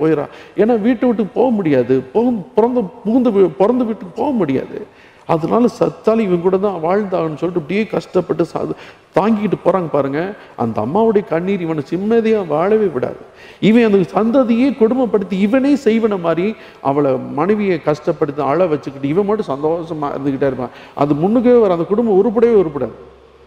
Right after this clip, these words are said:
அல்லது புருஷனை எப்ப பார்த்தாலும் கஷ்டப்படுத்திட்டு அவனை அப்படி அவமானப்படுத்தி கூணி குருவி, "ஓ,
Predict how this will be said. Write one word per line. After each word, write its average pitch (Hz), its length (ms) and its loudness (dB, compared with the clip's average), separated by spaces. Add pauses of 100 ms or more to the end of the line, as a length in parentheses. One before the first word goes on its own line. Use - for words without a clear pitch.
(1300)
அல்லது 233 300 4
புருஷனை 262 380 4
எப்ப 226 160 2 (120)
பார்த்தாலும் 233 540 -2
கஷ்டப்படுத்திட்டு 190 640 0
அவனை 170 220 -2
அப்படி 160 200 0 (240)
அவமானப்படுத்தி 185 640 0 (120)
கூணி 220 260 0
குருவி, 180 280 0
"ஓ, - 40 -12